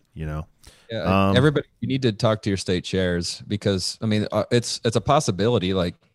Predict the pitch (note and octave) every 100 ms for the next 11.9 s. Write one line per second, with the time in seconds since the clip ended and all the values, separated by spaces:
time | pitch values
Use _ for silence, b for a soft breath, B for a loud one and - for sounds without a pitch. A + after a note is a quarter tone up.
0 | _ F2+ A#2 A#2 - A2+ G#2+ G2+ F#2+ F#2
1 | D#2+ D#2 D#2+ D#2 F#2 F2+ - b b b
2 | - G#2+ - A2 G2 F#2+ F#2+ - _ -
3 | F2 _ _ _ _ _ _ A2 F#2+ F#2
4 | G2+ G2+ F#2+ F2 F#2+ F2+ F2+ - F2+ -
5 | F2 - E2+ E2 E2 _ _ F#2+ G2+ F2+
6 | F#2+ E2 C#2 - _ _ _ _ _ _
7 | - D#3 - F#3 G#3 F3 G2+ G#2 A2+ G#2+
8 | D#2 G#2+ F#2+ - - F2+ G#2 G#2 - D#2+
9 | _ _ _ _ _ _ _ _ _ -
10 | G2+ - _ _ _ - G#2 G2+ - A2
11 | G#2 F#2 - _ _ _ - A#2 C#3